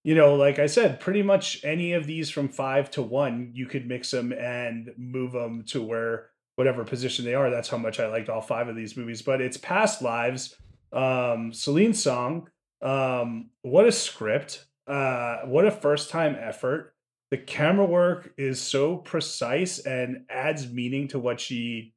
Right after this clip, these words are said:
does. We've already talked about how great the performances are, and everything here is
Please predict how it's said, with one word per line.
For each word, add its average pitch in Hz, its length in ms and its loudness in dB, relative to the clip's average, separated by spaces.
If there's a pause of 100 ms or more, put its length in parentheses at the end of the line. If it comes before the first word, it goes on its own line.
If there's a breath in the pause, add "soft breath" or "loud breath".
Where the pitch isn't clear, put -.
does. 127 520 -2 (340)
We've 143 100 8
already 185 260 12
talked 147 280 -2
about 147 200 2
how 143 120 4
great 131 260 -4
the 151 80 -2
performances 120 880 -6
are, 113 440 -4 (280)
and 151 600 4 (340)
everything 196 640 4
here 170 400 -4
is 135 320 -4